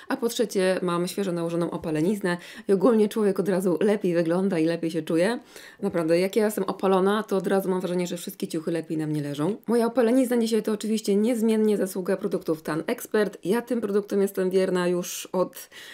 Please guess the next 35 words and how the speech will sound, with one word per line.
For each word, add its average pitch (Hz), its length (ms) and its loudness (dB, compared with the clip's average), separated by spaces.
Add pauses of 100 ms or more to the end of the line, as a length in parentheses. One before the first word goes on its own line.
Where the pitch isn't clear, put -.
(520)
niech 370 180 10
ktoś 392 180 4
proszę 330 220 4
policzy, 220 440 2
ale 185 140 2
wydaje 285 280 6
mi 392 60 8
się, 339 100 6
że 240 320 6
zbliżamy 226 440 2
się 254 100 2
do 196 400 4
roku 302 540 6
używania 196 680 2
produktów 180 380 0
Tan 175 220 -2
Expert. 302 400 0 (360)
Dlaczego 233 320 2
ich 254 120 4
cały 247 180 0
czas 226 160 0
używam? 240 320 2
Dlatego, 214 320 0
że 180 80 -4
dają 190 200 4
mi 202 100 4
najładniejszy 190 580 2
efekt, 180 380 -4
z 208 40 -10
jakim 170 240 -2
się 170 100 -8
spotkałam. 175 600 -2
Są 175 160 -6
najbardziej 160 800 -2
bezproblemowe, 185 840 0